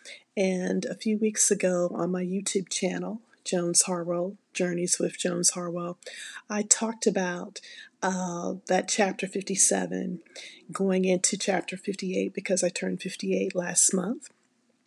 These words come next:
So I did start a new chapter of music, but I normally do put a playlist together of when I am, of when I'm writing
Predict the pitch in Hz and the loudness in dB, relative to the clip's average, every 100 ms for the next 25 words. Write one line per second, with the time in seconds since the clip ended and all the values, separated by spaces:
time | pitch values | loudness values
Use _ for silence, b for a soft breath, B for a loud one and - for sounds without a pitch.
0 | _ _ - - 214 185 170 185 190 - | _ _ 2 8 8 8 8 4 6 4
1 | 190 170 - 190 190 196 190 - - 190 | 6 4 4 4 4 2 -2 -4 -2 -2
2 | 180 - 180 190 185 185 175 170 - B | -2 -4 -2 0 2 2 2 -2 -8 B
3 | B B 233 240 247 277 311 302 240 214 | B B 4 6 8 8 6 4 4 0
4 | 208 220 185 - 190 190 196 - 208 175 | -2 -2 -4 0 0 2 0 0 0 -2
5 | 185 170 175 175 - B B B B B | -4 -4 -6 -6 -10 B B B B B
6 | _ 190 190 180 170 190 202 208 202 190 | _ 0 2 2 0 2 2 2 0 -2
7 | 196 190 190 185 185 190 - _ _ - | -2 0 0 0 -2 -4 -6 _ _ -2
8 | 175 170 190 185 185 185 180 _ - - | -2 0 0 0 -2 -4 -6 _ -18 -6
9 | 185 190 190 202 180 175 | -2 2 2 2 0 -2